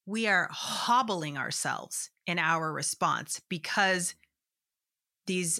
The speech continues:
um, structural issues are coming up, rearing their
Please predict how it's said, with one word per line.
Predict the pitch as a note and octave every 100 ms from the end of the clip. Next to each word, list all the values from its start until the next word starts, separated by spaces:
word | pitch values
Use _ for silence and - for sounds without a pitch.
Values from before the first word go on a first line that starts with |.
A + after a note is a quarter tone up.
| -
um, | D#3+ D3+ C#3 D3 D#3+ _ - -
structural | - - F#3+ - G3+ F3
issues | F3 E3+ F3 D3+
are | D3+ D#3+
coming | D#3 - F#3 F3+ E3
up, | D#3 D3 - _ - F3
rearing | E3 G#3 G#3 F#3+ F#3
their | E3+ E3+ -